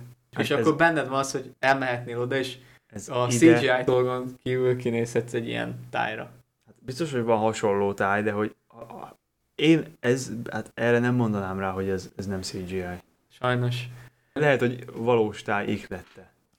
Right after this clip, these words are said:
Speaker 2: Hát a torony pedig látszik tünde stílus, úgyhogy, ö, szeretném még valamit elmondani
Speaker 1: Nem.
Speaker 2: a
Speaker 1: Nincsenek magas gondolataim róla.
Speaker 2: kedvencedről, akkor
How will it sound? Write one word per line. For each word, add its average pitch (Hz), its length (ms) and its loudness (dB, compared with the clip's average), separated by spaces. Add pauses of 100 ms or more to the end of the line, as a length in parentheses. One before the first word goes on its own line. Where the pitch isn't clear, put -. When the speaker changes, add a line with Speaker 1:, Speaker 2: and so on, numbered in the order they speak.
(360)
Speaker 2:
Hát - 120 -10
a 151 240 -2
torony 147 340 2
pedig 120 360 -2 (240)
látszik 131 360 -4
tünde 160 260 4
stílus, 127 560 0 (1040)
úgyhogy, 123 380 -6
ö, 127 180 -2 (1900)
szeretném 156 360 0
még 147 140 4
valamit 135 340 0
elmondani 127 680 0
Speaker 1:
Nem. 139 100 -2
Speaker 2:
a 123 240 -4 (1080)
Speaker 1:
Nincsenek 117 460 0
magas 98 380 0
gondolataim 95 580 -2
róla. 95 240 -4 (1160)
Speaker 2:
kedvencedről, 123 920 -4
akkor - 560 -8